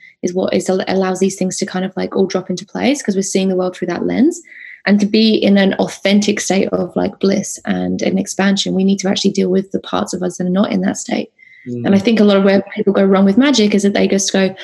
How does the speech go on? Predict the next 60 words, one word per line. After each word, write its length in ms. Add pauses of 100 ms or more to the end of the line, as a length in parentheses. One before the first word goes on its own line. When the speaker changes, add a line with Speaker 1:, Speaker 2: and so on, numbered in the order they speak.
(220)
Speaker 1:
"Oh, 60
I 100
just 160
gotta 100
be 100
really 200
happy. 400
I 60
just 180
gotta, 160
like, 280 (280)
you 80
know, 180
<laughs> 80
play 180
in 60
this 160
space." 300
And 80
it's 80
like, 180 (220)
it's, 180 (160)
like, 240 (100)
magic 380
is 140
just, 260
is 160
a 80 (160)
pretty 220
good 240 (200)
bullshit 360
detector, 420
actually. 480
<laughs> 40 (1200)
You 100
know, 80
and 260
it, 200
like, 180
and 80
it 80
won't 240
drive 280
anything 280
from 180
your 120
ego, 360
from 200
your 180
identity. 640
It 80
will 140
only 220
drive 380
from 160
the, 100
from 200
the 60
soul 360
essence. 640